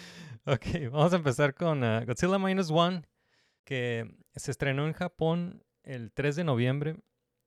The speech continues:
Se estrenó en Estados Unidos el primero de diciembre. En México se iba a estrenar el treinta de noviembre y atrasaron el estreno hasta el veintiocho de diciembre.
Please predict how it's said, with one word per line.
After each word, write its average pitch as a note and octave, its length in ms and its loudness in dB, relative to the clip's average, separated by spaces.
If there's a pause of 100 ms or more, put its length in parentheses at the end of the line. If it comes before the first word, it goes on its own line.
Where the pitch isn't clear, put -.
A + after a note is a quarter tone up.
(240)
Se - 200 -10
estrenó A#2 560 -2
en B2 200 -2
Estados C3 380 -4
Unidos B2+ 480 -4
el G2 160 -8
primero A#2 420 0
de C#3+ 80 4
diciembre. B2 540 0 (1120)
En A2 160 0
México B2 380 0
se B2 140 -2
iba B2 100 0
a C3+ 40 2
estrenar B2 640 0 (100)
el G2+ 340 -6 (480)
treinta C3+ 400 0
de D#3+ 80 2
noviembre B2+ 640 0 (720)
y C3+ 520 -10 (280)
atrasaron A#2+ 640 -4
el B2 100 -2
estreno B2 720 -6 (960)
hasta G#2 340 -6
el F#2+ 160 -6
veintiocho F#2+ 540 -4
de A2+ 160 0
diciembre. G2 840 -6